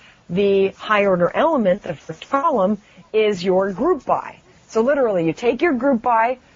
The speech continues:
then you put the columns being aggregated. There's your covering index. Your performance is usually significantly faster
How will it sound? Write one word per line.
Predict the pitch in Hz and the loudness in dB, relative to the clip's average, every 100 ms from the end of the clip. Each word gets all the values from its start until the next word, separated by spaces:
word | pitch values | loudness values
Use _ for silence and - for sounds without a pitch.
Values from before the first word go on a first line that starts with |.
| _ - | _ -8
then | 190 226 240 | 0 2 2
you | 226 226 | 2 0
put | - 214 202 | -2 0 0
the | 175 185 202 202 | -2 -2 0 0
columns | - 202 185 196 | -2 0 0 0
being | 165 202 196 | -2 -4 0
aggregated. | 240 349 233 196 175 160 180 214 - - _ | 0 0 0 -2 0 0 0 -2 -6 -20 _
There's | 170 208 240 269 | -2 2 4 2
your | 269 254 | -2 -6
covering | 254 220 233 220 | -2 0 0 0
index. | 202 202 202 202 - | -2 0 -2 -4 -4
Your | 196 | -4
performance | - 185 220 214 196 185 | -4 -4 0 2 0 -2
is | 185 170 | -4 -2
usually | 196 165 180 185 180 - - _ | -4 -4 0 0 0 -6 -20 _
significantly | - 196 185 202 220 202 135 175 | -4 0 2 2 0 -2 -2 -4
faster | - 277 320 - - 151 175 | 0 -2 -2 -6 -4 -2 -2